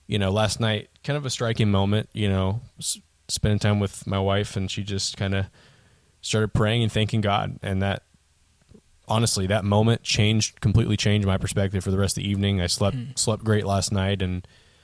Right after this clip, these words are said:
Speaker 1: it's just, I think the perspective of gratefulness, which is emphasized around Thanksgiving and the holidays, <clears throat> is something that's so crucial to have, um, not only in our daily lives, but I think what I've realized even more recently is,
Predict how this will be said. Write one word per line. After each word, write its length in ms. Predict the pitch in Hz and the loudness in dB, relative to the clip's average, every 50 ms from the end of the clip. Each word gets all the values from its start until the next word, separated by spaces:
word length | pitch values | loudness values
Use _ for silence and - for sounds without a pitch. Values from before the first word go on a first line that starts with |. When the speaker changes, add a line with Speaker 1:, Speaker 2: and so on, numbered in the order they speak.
| _ _ _ _ _ _ _ _ | _ _ _ _ _ _ _ _
Speaker 1:
it's 180 | - 131 131 - | -4 -2 0 2
just, 340 | - 156 147 - - - - _ _ _ _ - | 2 2 2 0 -2 -8 -18 _ _ _ _ -2
I 80 | 123 | -2
think 260 | 131 - 151 151 151 | 0 2 0 0 0
the 80 | - 139 | 0 0
perspective 540 | - - 123 - - 123 120 120 - 123 113 | 2 2 2 2 2 2 2 2 2 0 0
of 100 | 104 98 | 0 0
gratefulness, 540 | 110 104 107 101 - 120 110 110 107 - - | 0 0 0 0 0 0 2 2 2 2 0
which 160 | 107 98 - | -2 -2 -2
is 140 | 101 87 95 | -2 -2 -2
emphasized 500 | 98 95 - 110 - 110 107 107 107 98 | -2 -2 -2 0 2 2 4 4 4 4
around 200 | 107 110 113 107 | 4 2 2 2
Thanksgiving 560 | - 110 110 104 - - 110 110 110 110 107 | 2 0 0 0 0 0 0 2 2 2 2
and 100 | 104 101 | 2 4
the 40 | 98 | 4
holidays, 720 | 98 104 107 107 110 113 113 113 113 113 110 110 107 - - _ _ _ _ _ | 4 4 4 4 4 4 4 4 4 2 2 0 -2 -4 -8 _ _ _ _ _
<clears throat> 540 | - - - 104 131 135 - _ _ _ _ | -4 -4 -4 -6 -10 -16 -18 _ _ _ _
is 200 | - 104 101 101 | 0 0 2 2
something 360 | - - 113 110 101 - 107 | 2 2 2 2 2 2 2
that's 120 | 104 98 - | 2 2 2
so 140 | 113 107 101 | 2 2 2
crucial 640 | - - 107 104 92 - 120 110 110 110 - - - - - _ _ _ - | 2 0 0 2 2 4 4 4 4 2 0 -6 -14 -20 -20 _ _ _ -2
to 120 | - 110 | 0 0
have, 540 | 87 92 104 101 92 85 80 78 - - - - _ - - _ _ _ _ _ _ | 2 2 2 0 0 -2 -4 -6 -8 -10 -10 -12 _ -20 -20 _ _ _ _ _ _
um, 520 | - - 98 95 92 92 90 85 78 - - _ _ _ _ _ _ - - - _ _ _ _ - | -2 0 2 2 2 2 0 -2 -4 -6 -12 _ _ _ _ _ _ -20 -20 -20 _ _ _ _ -2
not 140 | 113 113 120 | 0 2 2
only 140 | 127 135 | 4 4
in 80 | 135 127 | 4 4
our 80 | 120 113 | 4 4
daily 260 | 107 110 110 107 104 | 4 4 4 4 4
lives, 320 | 95 98 98 98 95 92 - | 4 4 4 2 2 0 0
but 140 | 104 101 | 0 0
I 80 | 95 98 | 2 2
think 260 | - - 110 104 98 - - - | 2 2 2 2 0 -2 -10 -14
what 220 | - 101 101 98 | -4 0 2 4
I've 180 | 98 98 101 95 | 4 4 4 4
realized 440 | 98 98 98 92 90 92 90 - - | 4 4 4 4 4 2 2 0 0
even 180 | 104 98 95 | 0 0 0
more 220 | 90 92 92 92 90 | 0 2 2 2 2
recently 480 | 92 92 - - - - 92 92 90 | 2 0 0 -2 -4 -4 -4 -6 -6
is, 500 | 87 - 85 90 87 - - - - - | -6 -6 -6 -4 -4 -4 -4 -6 -6 -8